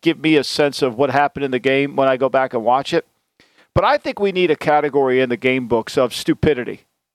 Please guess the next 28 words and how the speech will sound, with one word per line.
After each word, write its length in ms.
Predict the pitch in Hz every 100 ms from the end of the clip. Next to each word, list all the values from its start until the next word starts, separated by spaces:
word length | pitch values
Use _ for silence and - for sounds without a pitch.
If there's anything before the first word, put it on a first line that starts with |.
| -
Like, 260 | 147 - - _ -
who 260 | - 262
was 220 | - 226
stupid? 580 | - - - 175 - - - _ _ -
Like, 240 | 165 160 -
check 400 | - 233 - -
this 220 | 185 -
box. 560 | 160 139 90 - -
Like, 260 | 156 147 - _ - _
there's 220 | 240 311
so 260 | - - 269
much 320 | 254 247 -
stupidity 640 | - 196 - 208 233 233 151
going 340 | 135 120 120
on. 380 | 135 180 117 - _ _ _ -
Like, 180 | 185 233
it 100 | 233
is, 220 | 220 -
it's 160 | 208 -
almost 380 | 294 359 440 -
insulting 640 | 185 - 214 233 - 170
to 160 | - 170
the 80 | 156
greatest 380 | 160 156 147
coaches 360 | - 147 - 127
of 140 | 127
all 140 | 127 117
time. 360 | - 135 101